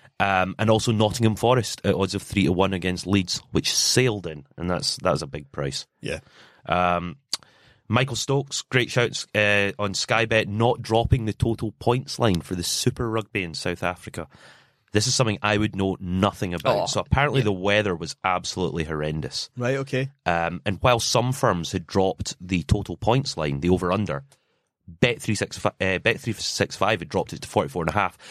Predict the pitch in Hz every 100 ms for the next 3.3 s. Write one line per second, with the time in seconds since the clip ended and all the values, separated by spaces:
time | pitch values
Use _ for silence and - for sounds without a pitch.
0 | - - - - - 104 127 131 113 95
1 | 87 95 113 104 80 - - - 98 95
2 | 92 92 90 71 - 90 85 87 92 90
3 | 87 71